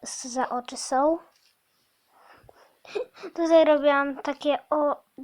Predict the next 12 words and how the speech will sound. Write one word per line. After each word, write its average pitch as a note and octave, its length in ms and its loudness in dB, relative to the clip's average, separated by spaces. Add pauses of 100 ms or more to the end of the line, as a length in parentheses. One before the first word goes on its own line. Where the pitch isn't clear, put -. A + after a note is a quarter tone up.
tutaj G#3 300 2
robię B3+ 440 -4
i A#3+ 300 -12
zwierzęta. B3 1300 -8
Tutaj C#4 280 -4
robiłam B3+ 440 -4
zwierzęta, C4 880 -6
miśka B3+ 440 -8
dopiero B3 380 -8
zrobiłam. C4 540 -8 (1120)
Tutaj E4 360 -6
zrobiłam, D4+ 580 -4